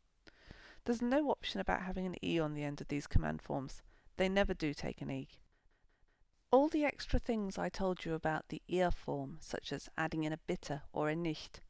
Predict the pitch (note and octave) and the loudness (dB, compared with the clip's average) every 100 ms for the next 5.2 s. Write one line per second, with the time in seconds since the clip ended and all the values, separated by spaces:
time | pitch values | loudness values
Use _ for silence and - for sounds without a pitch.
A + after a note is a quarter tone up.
0 | - _ A3 A3+ G#3+ F#3+ - E3 - - | -20 _ 2 4 2 0 0 -2 -2 -10
1 | F3 G3+ G3+ - - D3 D3 - _ _ | -4 0 -2 -2 -2 -2 -6 -14 _ _
2 | _ - - - A3 B3+ - G#3+ - - | _ -20 -20 4 6 6 4 -2 -2 0
3 | F3 - - - F3 F3+ E3+ - F3 E3 | 0 -2 -6 -4 0 2 2 2 -4 -6
4 | - E3 D#3+ - E3 E3+ F#3 F3 - - | -2 -2 -2 -4 -6 -2 -2 -2 -6 -8
5 | - | -10